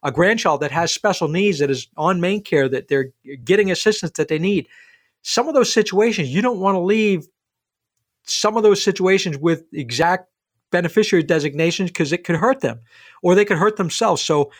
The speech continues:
one thing we could do is maybe do a, uh, revocable trust or spe-, special needs trust for some of those people, uh, you know, on MaineCare to make sure that your assets go to them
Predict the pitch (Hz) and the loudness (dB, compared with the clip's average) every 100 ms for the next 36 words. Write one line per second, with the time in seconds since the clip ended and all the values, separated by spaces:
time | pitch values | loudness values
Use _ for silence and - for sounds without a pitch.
0 | - _ - 190 214 220 190 190 131 156 | -20 _ -2 -2 0 0 0 -2 0 0
1 | 226 185 170 170 151 170 175 175 - 160 | 0 0 -2 -2 0 2 2 0 -4 -6
2 | 156 147 151 180 185 185 - 214 190 - | -4 -2 2 0 0 -4 -2 -2 -2 -4
3 | - _ _ _ 160 156 - 196 - - | -14 _ _ _ -4 -4 -2 -4 -2 -8
4 | - 196 202 180 214 254 - - 139 120 | -4 -4 -2 0 0 -2 -6 -4 -4 -4
5 | - 139 175 165 170 165 185 165 165 165 | -6 -4 -2 0 0 -2 -4 -2 -4 -6
6 | - 165 160 165 170 160 160 165 165 180 | -10 -8 -8 -6 -2 -2 -2 -4 -2 0
7 | 202 202 139 - - - - 170 180 196 | 0 0 -2 -2 -14 -20 -6 -2 0 -2
8 | - 202 196 170 156 _ _ 185 175 156 | 0 2 4 2 -2 _ _ -16 -6 0
9 | 170 175 185 208 226 170 - 165 180 196 | 0 2 -2 0 -2 -2 0 0 0 -2
10 | 165 151 156 | -2 -2 -6